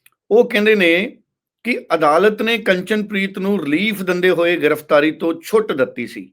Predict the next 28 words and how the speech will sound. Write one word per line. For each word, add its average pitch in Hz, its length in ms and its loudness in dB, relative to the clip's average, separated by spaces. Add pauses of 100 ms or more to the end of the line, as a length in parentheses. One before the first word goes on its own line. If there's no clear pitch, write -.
(720)
ਔਰ 190 140 4
ਹੁਕਮ 185 300 -2
ਦਿੱਤਾ 202 300 4
ਸੀ 208 160 -6
ਵੀ 214 120 -2
ਕਿਸੇ 214 360 4
ਵੀ 247 120 4
ਨਵੇਂ 185 300 2
ਮਾਮਲੇ 170 440 2
'ਚ 180 120 -12 (340)
ਸੱਤ 202 440 0
ਦਿਨ 196 240 0
ਪਹਿਲਾਂ 190 280 2
ਸੂਚਨਾ 165 440 -4
ਦਿੱਤੀ 143 300 -4
ਜਾਵੇ। 113 300 -10 (440)
ਇਹ 185 100 6
ਵਿਰਸਾ 175 280 -4
ਸਿੰਘ 185 180 -6
ਵਲਟੋਹਾ 151 400 0
ਜਦੋਂ 170 220 -2
ਪੱਤਰਕਾਰਾਂ 160 480 -2
ਨਾਲ 165 200 -2
ਗੱਲਬਾਤ 131 360 -2
ਕਰ 123 160 -2
ਰਹੇ 147 140 -4
ਸੀ, 135 300 -10 (380)
ਇਹ 220 100 2